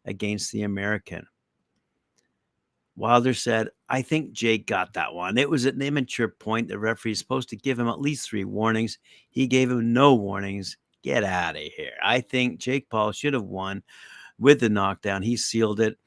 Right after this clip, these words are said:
He got that point taken away. I think Jake Paul needed that knockdown, and when he did, it evened it out. I think he only gave it to Fury because of the point taken." Well, there you go, fight fans. There's a, another opinion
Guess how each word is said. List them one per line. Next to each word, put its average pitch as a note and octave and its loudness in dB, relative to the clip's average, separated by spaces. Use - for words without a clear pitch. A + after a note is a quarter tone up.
He G#2+ -6
got C3+ 2
that B2 2
point G#2+ -4
taken G#2 -6
away. G2+ -2
I G2+ -4
think A2 -6
Jake G#2+ -4
Paul G2+ 0
needed A2+ 0
that G2 -6
knockdown, F#2+ -6
and G#2 0
when C3 4
he A#2 2
did, G2+ -2
it A2+ -2
evened F#2+ -4
it F2+ -6
out. E2+ -6
I A2 0
think A2+ 4
he A#2+ 2
only B2+ 6
gave B2+ 4
it A2 -2
to G2 -10
Fury A#2+ 0
because G#2 -4
of F#2+ -6
the F#2+ -8
point G#2+ -4
taken." F#2+ -8
Well, G2 -8
there B2+ 2
you A#2+ 2
go, G#2 4
fight G2 -4
fans. G2 -8
There's G#2 0
a, G2 -4
another A2+ -4
opinion G2+ -4